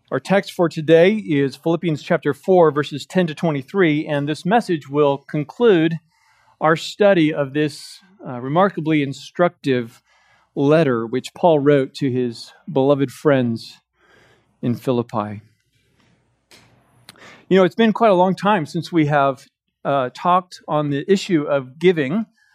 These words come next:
from the pulpit here at Hope Bible Church. In fact, the last time I could find was six years ago when Pastor Leak preached a series on stewardship as the church was getting ready to purchase,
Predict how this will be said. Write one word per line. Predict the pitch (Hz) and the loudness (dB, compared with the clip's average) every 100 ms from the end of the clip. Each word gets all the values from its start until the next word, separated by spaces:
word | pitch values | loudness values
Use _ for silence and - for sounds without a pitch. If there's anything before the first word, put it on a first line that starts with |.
| _ _ | _ _
from | _ 160 | _ -2
the | 143 | 0
pulpit | - 196 151 143 | 0 0 0 -2
here | 151 | -2
at | 147 | -2
Hope | 147 | -2
Bible | 143 135 143 | 0 -2 -2
Church. | - 165 196 | -4 -4 -4
In | 135 | -2
fact, | 156 151 | -2 -2
the | |
last | 143 165 175 | 0 -2 -2
time | 175 143 | -4 -2
I | 151 220 | -2 -2
could | 190 | -2
find | 143 151 123 147 160 | -2 -2 -2 -4 -2
was | 139 143 - | 0 -2 -4
six | 208 - | -10 -6
years | 185 220 | 0 0
ago | 202 139 131 | 0 0 0
when | 147 139 | 0 -2
Pastor | 156 170 - 156 | -2 -4 -4 -6
Leak | 147 156 156 _ _ _ _ - | -4 -4 -6 _ _ _ _ -4
preached | 180 170 | -2 -2
a | 160 | -6
series | 143 - 190 170 | -6 0 4 4
on | 151 139 | 2 0
stewardship | - 233 285 208 - 135 - | -4 -2 0 -2 -4 -6 -2
as | - 160 151 | 0 0 0
the | 160 | -4
church | - 180 | -2 -2
was | - 143 | -2 -2
getting | 180 151 143 | 0 0 -2
ready | 147 220 160 | 0 2 2
to | 143 147 143 | 0 -2 -2
purchase, | 139 - 170 156 147 - | -2 -4 -2 -2 -6 -12